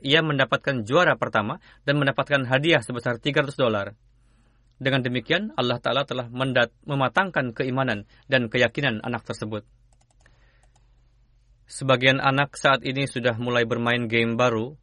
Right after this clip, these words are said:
Fortnite. Mereka menyia-nyiakan uang untuk itu. Hendaknya para orang tua melarangnya. Begitu juga badan-badan jemaat, khususnya Khudam dan Atfal, karena untuk masuk dari satu step ke step lainnya, menggunakan kartu pembayaran.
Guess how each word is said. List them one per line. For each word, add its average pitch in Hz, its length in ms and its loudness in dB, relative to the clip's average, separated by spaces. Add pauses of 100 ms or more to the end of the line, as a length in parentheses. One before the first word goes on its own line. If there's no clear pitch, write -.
(100)
Fortnite. 127 720 -2 (640)
Mereka 135 400 2
menyia-nyiakan 131 640 2
uang 135 240 2
untuk 123 280 -6
itu. 131 440 -8 (400)
Hendaknya 131 480 2
para 135 200 4
orang 131 280 2
tua 139 160 4
melarangnya. 123 640 0 (760)
Begitu 127 360 0
juga 139 160 6
badan-badan 123 520 4
jemaat, 123 400 0
khususnya 127 400 -4
Khudam 127 360 4
dan 120 120 -2
Atfal, 120 480 0 (640)
karena 135 360 2
untuk 135 240 -6
masuk 139 400 -2
dari 131 240 2
satu 143 280 -2 (120)
step - 400 4
ke 151 80 2
step 143 240 4
lainnya, 139 560 2 (400)
menggunakan 135 560 0
kartu 156 240 0
pembayaran. 113 720 4